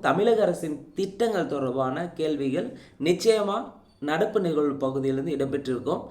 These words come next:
அதிலும் குறிப்பா வந்து மெயின்ஸை தவிர மற்ற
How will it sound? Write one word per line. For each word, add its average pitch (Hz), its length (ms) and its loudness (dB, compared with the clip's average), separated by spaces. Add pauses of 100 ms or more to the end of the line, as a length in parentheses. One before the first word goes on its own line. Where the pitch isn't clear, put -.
(340)
அதிலும் 202 280 4
குறிப்பா 185 280 2 (100)
வந்து 156 200 -2 (840)
மெயின்ஸை 233 360 4 (100)
தவிர 175 220 6 (140)
மற்ற 160 260 0